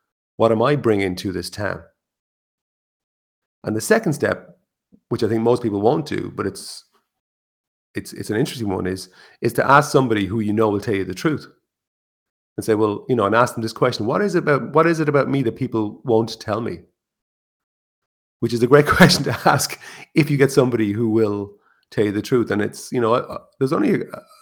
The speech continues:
a, a handful of people around me, I think, that I know will tell me the truth, even if I don't like it. And I really, really value that. I value it more and more with each year of my life that passes. But the reality is that most people won't actually tell you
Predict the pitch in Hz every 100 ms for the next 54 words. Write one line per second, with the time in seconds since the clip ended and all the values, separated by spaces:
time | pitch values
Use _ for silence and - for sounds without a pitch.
0 | - - 113 _ - 101 - - - 98
1 | 139 151 135 101 117 101 101 98 98 101
2 | 98 95 101 95 - 101 - _ _ _
3 | _ 113 113 123 127 123 113 107 101 98
4 | - 101 98 - _ _ - 113 107 101
5 | 104 101 95 95 - _ _ - 101 95
6 | 101 101 101 95 104 104 104 131 127 107
7 | 98 113 110 131 117 107 101 107 101 98
8 | 98 104 135 131 107 104 101 104 98 95
9 | - _ _ _ 104 107 98 101 101 98
10 | 101 101 98 95 98 120 127 127 101 90
11 | - _ _ _ _ _ _ 117 131 170
12 | 160 135 110 104 135 - 120 110 104 123
13 | - 104 - 104 - 110 107 101 101 95